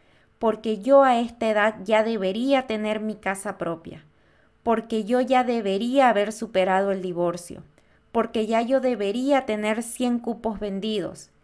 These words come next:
y así, yo debería, debería, debería, y nos castigamos con ese juicio constante hacia nosotros mismos. Estamos enfocados en ese resultado. Yo ya debería tener diez mil reproducciones en el podcast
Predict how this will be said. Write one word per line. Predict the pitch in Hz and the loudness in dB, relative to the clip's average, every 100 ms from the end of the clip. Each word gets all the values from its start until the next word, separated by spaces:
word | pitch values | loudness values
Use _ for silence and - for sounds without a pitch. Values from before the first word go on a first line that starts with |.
| _ _ | _ _
y | 208 214 | -2 0
así, | 202 233 208 180 - | 0 -4 -6 -8 -6
yo | 220 220 | -2 0
debería, | 208 180 190 254 262 262 247 | -2 -2 -2 -2 2 4 4
debería, | 214 190 185 202 254 254 247 233 | 0 -2 -2 0 -2 0 2 2
debería, | 196 185 196 240 240 240 - - _ | 0 -2 -2 -2 -4 -6 -10 -20 _
y | - 254 | -2 2
nos | 240 233 | 2 0
castigamos | - 214 214 - 220 196 262 294 294 277 | -4 -6 -6 -8 -8 0 2 4 2 0
con | 226 220 | -2 -2
ese | 233 233 254 | -4 -4 -6
juicio | - 233 233 247 233 | -4 -4 -2 -4 -4
constante | 190 190 - 220 226 233 247 | -6 -4 -2 0 0 -4 -6
hacia | 190 185 202 | -6 -6 -6
nosotros | 190 175 - 208 196 185 | -6 -6 -2 -2 -2 -4
mismos. | 196 196 190 156 - _ _ _ _ | -4 -6 -8 -16 -20 _ _ _ _
Estamos | 262 233 - 277 269 262 | -6 -6 -2 0 2 2
enfocados | 240 220 220 214 - 247 247 247 254 | 2 0 -4 -2 2 4 4 0 -6
en | 226 220 | -2 0
ese | 240 254 262 | 0 0 -2
resultado. | 233 220 220 208 196 240 233 240 277 - _ _ _ _ 202 | -4 -4 -6 -8 -2 2 4 4 -2 -10 _ _ _ _ -2
Yo | 247 285 | 4 6
ya | 285 277 | 6 4
debería | 269 240 214 233 269 277 | 4 0 0 0 0 0
tener | 214 208 226 240 226 | 0 -2 -2 -2 -4
diez | 196 214 233 | -6 -6 -2
mil | 262 294 | -2 0
reproducciones | 277 247 226 214 196 190 - 240 240 226 | -2 -2 0 -2 -2 -4 -4 -2 -2 -4
en | 202 202 | -6 -6
el | 190 | -6
podcast | 196 247 254 - 294 | -4 -2 -2 -4 -8